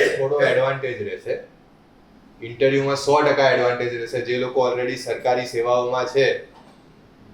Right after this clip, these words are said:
અને પ્રાઇવેટમાં બી ક્યાંય સર્વિસ કરે છે, જે લોકો સર્વિસમાં છે, પ્રાઇવેટમાં છે કે ગવર્મેન્ટમાં છે,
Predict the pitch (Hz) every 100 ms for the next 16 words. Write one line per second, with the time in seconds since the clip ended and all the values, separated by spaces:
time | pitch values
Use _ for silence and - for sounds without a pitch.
0 | - - - 123 131 143 147 143 147 -
1 | - - 147 160 143 180 180 170 165 156
2 | 143 147 143 208 - - 135 123 95 117
3 | 143 165 170 170 135 131 147 180 - 160
4 | 143 127 - 131 127 165 165 123 - 127
5 | 208 202 208 185 143 113 104 - -